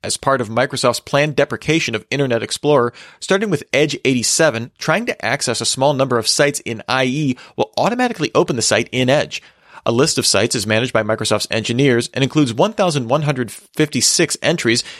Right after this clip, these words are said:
including YouTube, Instagram, Twitter, E S P N, eHarmony,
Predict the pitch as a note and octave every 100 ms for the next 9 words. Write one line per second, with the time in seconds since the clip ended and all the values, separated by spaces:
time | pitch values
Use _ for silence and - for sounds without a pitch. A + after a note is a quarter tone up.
0 | - - B2 G2+ A#2 D3+ E3 D#3 - -
1 | D3+ - B2 A#2 A#2 - - G3 D3+ E3
2 | _ C3 E3+ - E3+ A2+ A#2+ - _ A#2
3 | A2+ - F3 F#3 F#3+